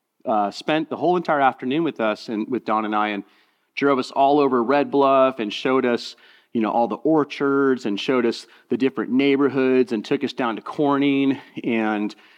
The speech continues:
um, we just got to spend a lot of time with him, and he was very kind to us. I mean, I think Don and I both felt, uh, v-, you know, very blessed to have that time with him. And,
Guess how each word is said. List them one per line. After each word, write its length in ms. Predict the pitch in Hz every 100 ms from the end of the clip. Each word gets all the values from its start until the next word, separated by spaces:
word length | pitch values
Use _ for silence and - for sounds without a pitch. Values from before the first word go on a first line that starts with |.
| _ -
um, 460 | 107 98 95 104
we 120 | 131
just 220 | 156 180 165
got 160 | 151
to 60 | 135
spend 220 | - 135
a 20 |
lot 180 | 123 117
of 80 | -
time 140 | 127
with 160 | 127 120
him, 100 | 110
and 80 | 104
he 140 | 156
was 100 | 170
very 320 | - 127 123
kind 340 | 117 113 107 104
to 160 | - 98
us. 200 | 95 -
I 40 |
mean, 80 | 107
I 40 |
think 180 | 117 113
Don 200 | 113 113
and 80 | 110
I 80 | 101
both 240 | 110 110
felt, 400 | - 110 101 - - - - _
uh, 300 | 120 110 98 - 135 120
v-, 60 | -
you 120 | 123
know, 140 | 104 98
very 380 | 131 139 127
blessed 680 | 95 - - 117 113 117 -
to 80 | 113
have 260 | 113 98
that 220 | 104 104 -
time 240 | 107 110
with 140 | 107
him. 200 | 110 101 98
And, 260 | 123 120